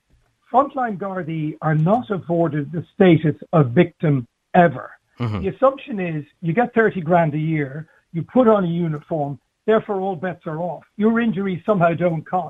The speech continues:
Speaker 1: count. We can have a pot shot at you at any time we want. I'll
Speaker 2: Mm-hmm.
Speaker 1: give you an example. Like, many nights I went out with guards, uh, particularly in around Dublin, but around the country. And I would say once in every five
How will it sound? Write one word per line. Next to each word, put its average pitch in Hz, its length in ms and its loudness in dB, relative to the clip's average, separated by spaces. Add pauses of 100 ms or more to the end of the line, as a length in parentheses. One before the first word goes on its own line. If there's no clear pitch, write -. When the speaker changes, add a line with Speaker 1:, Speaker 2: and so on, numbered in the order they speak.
(160)
Speaker 1:
count. 160 240 -2 (540)
We 214 160 0
can 214 120 0
have 170 200 2
a 165 60 -6
pot 240 380 -6
shot 202 220 -4
at 160 160 -6
you 165 320 0 (220)
at 180 180 0
any 214 240 2
time 175 380 -2
we 165 160 -4
want. 151 420 -8
I'll - 80 -2
Speaker 2:
Mm-hmm. - 80 -2
Speaker 1:
give 294 100 0
you 294 60 0
an 220 60 0
example. 180 480 -6 (400)
Like, 196 200 -4
many 233 300 2
nights 196 320 -4
I 170 120 0
went 160 200 -6
out 160 160 -2
with 151 160 -12
guards, 160 340 -2 (100)
uh, 185 100 -8
particularly 220 600 0
in 190 60 4
around 160 300 2
Dublin, 151 280 -4
but 156 100 -10
around 190 240 2
the - 40 -14
country. - 400 -10 (440)
And 180 120 4
I 240 60 6
would 277 200 -2
say 185 140 -6
once 226 400 -4
in 190 140 -6
every 175 220 -4
five 180 380 2